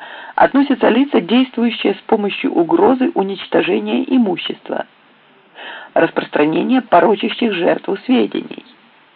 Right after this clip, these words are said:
Ко второй — похитители детей с целью получения выкупа. Последние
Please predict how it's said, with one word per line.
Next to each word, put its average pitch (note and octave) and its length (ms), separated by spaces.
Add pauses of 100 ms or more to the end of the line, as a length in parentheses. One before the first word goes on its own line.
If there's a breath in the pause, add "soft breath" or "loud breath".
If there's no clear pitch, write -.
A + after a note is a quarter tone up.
(400)
Ко D#3+ 100
второй — E3 500 (800)
похитители F#3+ 680
детей - 540 (760)
с - 220
целью G#3 320
получения D#3 840 (140)
выкупа. - 560 (1400 loud breath)
Последние G#3+ 680